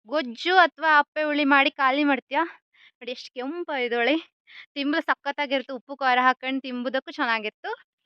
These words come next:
ಅಪ್ಪೆ ಹುಳಿ ಮಾತ್ರ ಸಖತ್ತಾಗ್ತು. ಹಂಗಾಗಿ ಅಪ್ಪೆ ಹುಳಿ ಮಾಡುವ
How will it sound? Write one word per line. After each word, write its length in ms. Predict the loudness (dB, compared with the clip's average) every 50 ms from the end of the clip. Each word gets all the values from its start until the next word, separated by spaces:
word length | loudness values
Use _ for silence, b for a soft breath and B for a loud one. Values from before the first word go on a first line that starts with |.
| _ _ _ -4 -2
ಅಪ್ಪೆ 280 | -2 -2 _ _ -4 -2
ಹುಳಿ 200 | 0 0 2 2
ಮಾತ್ರ 240 | 2 2 2 0 -4
ಸಖತ್ತಾಗ್ತು. 760 | -8 -8 -10 -10 _ _ -8 -8 -6 -8 -8 -10 _ _ -8
ಹಂಗಾಗಿ 340 | -6 -6 -4 -4 -2 0 0
ಅಪ್ಪೆ 240 | -2 -2 _ -2 -2
ಹುಳಿ 180 | 0 0 2
ಮಾಡುವ 300 | 4 4 6 6 6 6